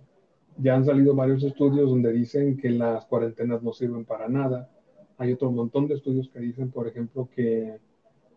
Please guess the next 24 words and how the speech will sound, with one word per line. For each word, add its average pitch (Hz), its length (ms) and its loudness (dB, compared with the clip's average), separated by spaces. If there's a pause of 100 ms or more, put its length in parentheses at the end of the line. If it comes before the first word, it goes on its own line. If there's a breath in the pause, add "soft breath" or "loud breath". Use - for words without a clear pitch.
el 123 160 -2
uso 127 180 0
excesivo 131 540 0
del 120 240 -2
cubrebocas 123 760 -2 (760)
es 123 140 2
malo 113 380 -4
también, 135 560 0 (300)
y 131 100 -2
por 127 180 -2
eso 135 160 2
también, 127 420 2
este, 123 840 -2 (260)
las, 117 640 -4 (840)
el 127 180 -2
grupo 131 320 2
de 147 60 2
Andrés 139 220 2
Manuel 127 380 2
y 120 320 2
sus 120 240 -4 (960)
cachichincles, 135 680 -2 (1040)
digamos, 131 500 2
que 131 140 -16